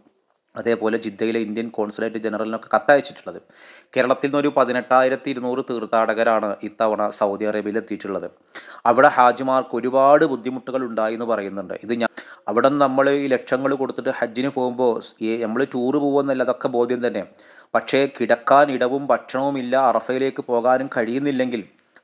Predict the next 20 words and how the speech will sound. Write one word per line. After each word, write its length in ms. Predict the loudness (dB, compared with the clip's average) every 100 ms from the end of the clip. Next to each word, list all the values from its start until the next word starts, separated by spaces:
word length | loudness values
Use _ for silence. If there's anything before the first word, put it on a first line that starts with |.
| -6
അത് 160 | -2
ന്യൂനത 320 | -2 -2 0
തന്നെയാണ്. 580 | 2 2 2 2 0 -2 -8 _ -20 -20 -18 -6
അങ്ങനെ 180 | -2 0
ഒരുപാട് 440 | 2 6 8 6
പേര് 220 | 4 -2
പരാതിപ്പെട്ടിട്ടുണ്ട്. 720 | -2 0 0 -2 -4 -6 -8 -12 -8
ഈ 60 | -4
ഹാജിമാരുടെ 640 | 2 2 2 2 2 2
ചുമതല 360 | -2 -4 0 0
നോക്കുന്ന 400 | -2 -4 -6 -4
വിവിധ 320 | -4 -2 -2
മുത്തവ്വിഫുമാർ, 800 | -2 -2 -2 -2 -4 -2 -2 -2 -8 -2
അതായത് 220 | 2 2
സൗദി 400 | 2 -2 0 -2
ഗവൺമെന്റ് 440 | 0 0 -2 -4
നിയോഗിക്കുന്ന 600 | -2 -2 -4 -6 -2 -2 -4 -20 -20 -20 -8
ഹജ്ജിന്റെ 380 | -2 0 0 0
ഏജൻസിയുടെ 600 | 2 2 0 -4 -4 -2
പ്രതിനിധി, 520 | 2 2 2 0 -4